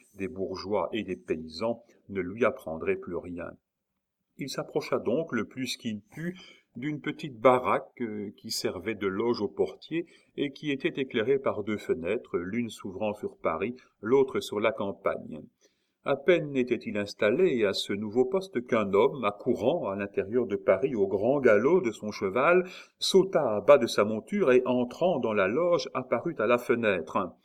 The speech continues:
Ah ! » fit Loignac. « Euh, me voici, monsieur de Loignac, » dit cet homme. « Eh bien, euh, d'où venez-vous ? » « Euh, de la porte Saint-Victor. » «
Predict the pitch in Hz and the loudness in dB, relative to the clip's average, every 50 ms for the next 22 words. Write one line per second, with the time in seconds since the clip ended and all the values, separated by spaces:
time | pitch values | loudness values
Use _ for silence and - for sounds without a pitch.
0 | _ _ _ _ _ _ _ _ _ _ _ _ - - 92 135 180 208 185 156 | _ _ _ _ _ _ _ _ _ _ _ _ -16 -8 -4 0 2 4 4 6
1 | 135 120 110 - - - 127 110 104 104 110 107 110 107 101 - - - _ _ | 6 4 2 0 -4 -6 -6 -2 0 2 2 2 2 2 0 0 -2 -8 _ _
2 | _ _ _ - - - 110 180 175 185 175 190 185 185 - 233 202 156 127 120 | _ _ _ -10 -6 -4 -2 0 2 6 6 8 6 6 4 2 2 2 2 2
3 | 120 120 - - 139 120 120 117 113 123 120 117 123 127 113 98 95 98 92 107 | 2 0 0 -2 -2 0 0 2 4 4 4 4 4 4 4 2 2 -2 -6 -8
4 | 110 - - - 87 - - 120 104 95 92 87 69 - _ _ _ _ _ _ | -8 -4 -2 -4 -2 2 4 4 4 4 2 -2 -8 -12 _ _ _ _ _ _
5 | _ - - - 127 127 147 135 135 143 180 190 175 156 143 131 135 135 135 170 | _ -12 -8 -8 -4 0 0 2 2 2 2 0 -2 -2 0 0 0 -2 -2 -4
6 | 160 135 135 143 139 135 123 120 131 156 185 214 240 240 - - _ _ _ _ | -4 -2 -2 0 0 0 0 -2 -2 -2 -2 -2 -4 -4 -10 -20 _ _ _ _
7 | _ - - - 90 90 90 113 135 147 151 147 147 - 175 - - 156 143 - | _ -12 -10 -8 -6 -6 -6 -6 -4 -2 -2 0 4 4 4 4 4 2 -2 0
8 | - 156 139 151 151 - - - 156 120 104 - - - | 0 -2 -2 -2 -4 -4 4 8 8 8 8 6 2 -4